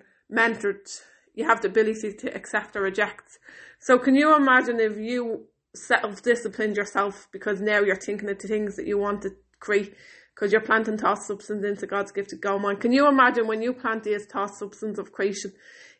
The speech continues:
into God's gifted go mind, you're using your reason faculty, un-, undoubtedly one of the greatest of all the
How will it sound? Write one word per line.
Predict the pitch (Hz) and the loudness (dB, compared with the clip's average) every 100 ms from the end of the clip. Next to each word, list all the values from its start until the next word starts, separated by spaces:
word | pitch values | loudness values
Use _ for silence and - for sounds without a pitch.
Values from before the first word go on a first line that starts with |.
| - | -2
into | 220 233 | 0 0
God's | 220 214 214 | 0 0 -2
gifted | 202 - - | -10 -10 -4
go | 214 208 | -2 0
mind, | 208 202 | -2 0
you're | 214 | 2
using | 240 254 233 | 4 4 4
your | 214 208 | 0 -2
reason | 226 233 214 214 | -2 -4 -6 -8
faculty, | 202 220 - 214 190 208 - | -6 -8 -6 -10 -10 -8 -4
un-, | 240 233 | -2 0
undoubtedly | 233 233 233 226 220 | -2 2 4 2 0
one | 208 226 | -2 -2
of | 214 | -2
the | - | -2
greatest | 214 214 202 | 0 0 0
of | 202 | -2
all | 202 | -2
the | 202 | -2